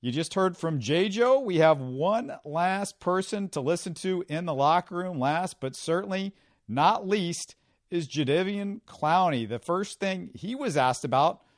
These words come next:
was that huge fourth down stop late in the game that pretty much gave the Texans this one.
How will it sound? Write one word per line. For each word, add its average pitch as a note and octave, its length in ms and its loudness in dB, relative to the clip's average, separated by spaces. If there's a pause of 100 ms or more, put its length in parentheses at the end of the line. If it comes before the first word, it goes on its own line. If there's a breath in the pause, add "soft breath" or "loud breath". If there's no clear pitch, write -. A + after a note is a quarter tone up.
(280)
was D3 260 -2
that D3+ 320 0 (160)
huge C#4 680 -2
fourth D#3+ 340 -2
down E3 300 4
stop B2+ 500 0 (380)
late D3 400 -2 (120)
in D#3 100 -4
the F#3+ 100 -4
game B2+ 580 -2 (400)
that D3+ 120 -12 (160)
pretty A3 200 -2
much G3 460 0 (340)
gave D#3 280 0
the F#3 100 -2
Texans D#3 540 0
this C3 260 -2
one. F2+ 220 -16